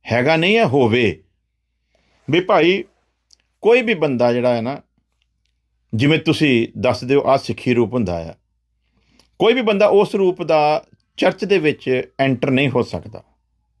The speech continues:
ਤੇ ਤੁਹਾਨੂੰ ਇਹ ਪਤਾ ਹੋਵੇ, ਤੇ ਕੀ ਤੁਸੀਂ ਜਾਓਗੇ? ਨਹੀਂ ਜਾਓਗੇ। ਕਿਉਂ ਨਹੀਂ ਜਾਓਗੇ? ਕਿਉਂਕਿ ਤੁਹਾਡੇ ਗੁਰੂ ਦਾ ਹੁਕਮ ਹੈ, ਤੁਸੀਂ ਉਹਨੂੰ ਪੂਰਾ ਕਰਨਾ। ਤੁਸੀਂ ਤੇ ਮਰ ਜਾਓਗੇ, ਪਰ ਉਹ ਬਾਣਾ ਨਹੀਂ ਲਾ ਸਕਦੇ।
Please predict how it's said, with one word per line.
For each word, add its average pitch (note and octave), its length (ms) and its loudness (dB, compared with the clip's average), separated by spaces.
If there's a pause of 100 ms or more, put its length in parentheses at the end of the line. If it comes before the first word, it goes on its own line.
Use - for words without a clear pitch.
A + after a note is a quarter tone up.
(200)
ਤੇ C3 80 -2
ਤੁਹਾਨੂੰ D3+ 300 2
ਇਹ F#3 60 0
ਪਤਾ D3 300 2
ਹੋਵੇ, A#2+ 300 -4 (1600)
ਤੇ B2+ 60 -2
ਕੀ F3 180 0
ਤੁਸੀਂ D#3 220 -2
ਜਾਓਗੇ? F3+ 440 0 (2250)
ਨਹੀਂ B2 220 2
ਜਾਓਗੇ। G#2+ 360 -2 (460)
ਕਿਉਂ C#3 180 0
ਨਹੀਂ D#3 120 -2
ਜਾਓਗੇ? E3 220 2
ਕਿਉਂਕਿ E3 220 0
ਤੁਹਾਡੇ C#3+ 320 2
ਗੁਰੂ D3 240 0
ਦਾ G#3+ 80 2
ਹੁਕਮ G#3 300 2
ਹੈ, C4 220 0 (1040)
ਤੁਸੀਂ B2+ 220 0
ਉਹਨੂੰ G#3 160 4
ਪੂਰਾ F#3+ 260 2
ਕਰਨਾ। F#3 260 2
ਤੁਸੀਂ F#3+ 260 0
ਤੇ G3 60 2
ਮਰ D3+ 220 2
ਜਾਓਗੇ, G3+ 280 2
ਪਰ G#3 180 2
ਉਹ G3 180 2
ਬਾਣਾ E3+ 240 2
ਨਹੀਂ A3 140 2
ਲਾ A3 140 4
ਸਕਦੇ। G3+ 400 -2